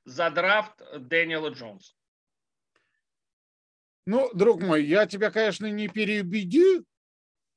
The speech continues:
Speaker 2: или переубежду. Вот, но
Speaker 1: Переуби-, переубедяю.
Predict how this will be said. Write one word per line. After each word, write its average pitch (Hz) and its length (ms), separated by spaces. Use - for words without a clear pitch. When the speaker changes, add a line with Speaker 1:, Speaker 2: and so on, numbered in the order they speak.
Speaker 2:
или 147 220
переубежду. 143 1120
Вот, 151 400
но 202 360
Speaker 1:
Переуби-, 180 880
переубедяю. 185 1000